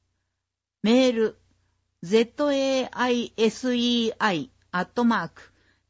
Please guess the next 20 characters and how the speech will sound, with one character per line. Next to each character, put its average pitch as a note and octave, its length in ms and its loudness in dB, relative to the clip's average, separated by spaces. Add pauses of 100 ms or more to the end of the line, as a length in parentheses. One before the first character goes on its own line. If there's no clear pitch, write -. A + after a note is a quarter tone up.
ピ C#4 320 -2
ー C4 220 -2
ア - 20 0
ー A#3+ 60 -2
ル A#3+ 120 0
イ A3+ 340 0
ー G#3+ 60 2
エ G#3 40 0
フ - 160 -14 (180)
ド F3 140 0
ッ - 20 -2
ト - 340 -4 (380)
エ G3+ 120 2
ム C4 240 4
ア B3+ 140 0
イ B3 220 -2
イ G#3 360 -2
ー - 80 -20
ド D#3+ 140 -2
ッ D3+ 60 -4